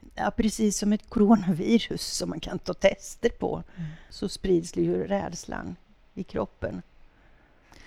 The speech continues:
Speaker 2: Men varför kan vi inte bara ducka sorgen eller isolera oss så? Varför ska vi gå igenom den?
Speaker 1: Ja, det krävs att man går igenom den för att man ska bli, få den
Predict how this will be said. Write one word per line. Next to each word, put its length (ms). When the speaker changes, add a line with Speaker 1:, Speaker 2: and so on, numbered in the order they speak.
Speaker 2:
Men 160
varför 260
kan 240
vi 60
inte 300
bara 560
ducka 680
sorgen 520
eller 400
isolera 600
oss 200
så? 180
Varför 260
ska 160
vi 120
gå 120
igenom 460
den? 120
Speaker 1:
Ja, 80
det 140
krävs 540
att 180
man 140
går 120
igenom 340
den 220
för 460
att 220
man 260
ska 200
bli, 600
få 460
den 340